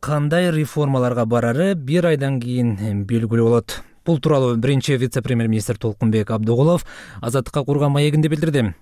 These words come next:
Ал жаңы өкмөттүн жаңы доорго кырк кадам программасын чечмелөөгө маекте аракет кылды. Суроолорду кабарчыбыз Улан Эгизбаев узаткан, эмесе маекти бирге тыңдайлы.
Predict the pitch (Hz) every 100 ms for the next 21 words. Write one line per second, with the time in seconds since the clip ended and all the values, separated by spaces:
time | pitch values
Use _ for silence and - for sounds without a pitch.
0 | _ _ - 165 135 98 104 120 151 180
1 | 123 131 - 131 - 156 127 113 127 131
2 | 131 131 135 143 135 - - 170 - 135
3 | 135 143 - 110 117 117 - 127 113 120
4 | - 110 107 110 110 104 - - 117 110
5 | 113 - 113 110 110 - - 147 170 175
6 | 113 120 117 110 113 117 - 127 120 117
7 | 107 101 101 101 101 107 104 101 110 113
8 | - 147 117 110 - 123 - - - 107
9 | 101 92 104 101 101 101 98 98